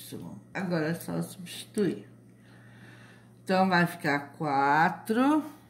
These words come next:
Quem que é o x? Vale zero. Então, quatro vezes zero mais três vezes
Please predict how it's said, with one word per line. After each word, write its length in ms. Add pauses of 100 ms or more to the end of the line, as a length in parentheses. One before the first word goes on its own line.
(1080)
Quem 260
que 160
é 100
o 80
x? 600
Vale 500
zero. 640 (680)
Então, 200
quatro 600
vezes 520
zero 920 (540)
mais 960
três 1040
vezes 920